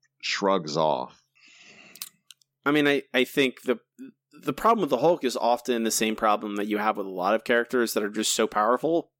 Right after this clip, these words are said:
Speaker 1: Yeah.
Speaker 2: Like, what do you do to challenge him?
Speaker 1: Apparently chop 'em up and put 'em in jars.
Speaker 2: I mean, but he's fine.
Speaker 1: Cut their heart in half.
Speaker 2: He was fine. He snapped his fingers and he ate that man with his body. But that's, I think that's the point.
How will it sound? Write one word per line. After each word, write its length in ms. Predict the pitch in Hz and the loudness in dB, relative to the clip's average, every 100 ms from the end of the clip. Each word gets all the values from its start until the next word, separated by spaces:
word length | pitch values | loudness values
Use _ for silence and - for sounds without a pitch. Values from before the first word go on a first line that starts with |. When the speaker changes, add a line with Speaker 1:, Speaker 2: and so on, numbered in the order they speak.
| _ _ - | _ _ -4
Speaker 1:
Yeah. 320 | 98 85 85 - _ _ _ _ | 0 2 0 -4 _ _ _ _
Speaker 2:
Like, 200 | 151 - | -4 -4
what 160 | - 151 | -2 -2
do 60 | |
you 80 | 202 | 0
do 100 | 202 | -2
to 100 | 214 | 0
challenge 400 | 196 233 220 135 | 2 4 4 4
him? 240 | 110 95 - _ _ _ _ - - | 2 -2 -10 _ _ _ _ -20 -8
Speaker 1:
Apparently 460 | 87 107 110 101 - | -4 -2 0 -2 -4
chop 380 | - 90 87 95 | -4 0 0 0
'em 160 | 98 98 | 0 0
up 300 | 107 117 - | 0 -2 -8
and 200 | 73 69 | -10 -8
put 160 | 85 | -4
'em 100 | 95 | -2
in 140 | 90 82 | 0 0
jars. 680 | 85 92 95 78 73 - - _ - | 2 2 2 0 -4 -10 -16 _ -6
Speaker 2:
I 60 | |
mean, 320 | 117 117 113 | -2 0 0
but 140 | 101 110 | 0 0
he's 220 | 123 123 | 0 -2
fine. 240 | - 170 | -2 0
Speaker 1:
Cut 160 | - 104 | 0 0
their 160 | 98 73 | -2 0
heart 280 | 85 117 | 0 -2
in 60 | - | -4
half. 520 | 76 73 78 80 - - | -8 -4 -2 -4 -10 -8
Speaker 2:
He 100 | 165 | -2
was 160 | 220 | -2
fine. 400 | - 202 320 170 - | 0 -2 0 -2 -4
He 80 | - | -4
snapped 320 | - 202 208 | -2 0 0
his 140 | 190 - | 0 0
fingers 460 | 226 254 147 139 | 0 2 2 2
and 280 | 143 131 120 | 2 2 2
he 200 | 135 139 | 0 0
ate 220 | 135 151 | 2 2
that 180 | 196 156 | 2 2
man 280 | 147 160 160 | 4 4 6
with 120 | 151 | 4
his 140 | 143 131 | 4 4
body. 500 | 131 190 202 98 - _ _ _ - | 4 4 2 -2 -10 _ _ _ 2
But 220 | 131 - _ _ _ _ - | 4 4 _ _ _ _ -2
that's, 340 | 120 113 - | 2 2 2
I 80 | 113 | 0
think 240 | - 117 | 2 0
that's 240 | 113 107 - | 0 0 -4
the 100 | - | -6
point. 360 | - 175 67 | 0 0 -2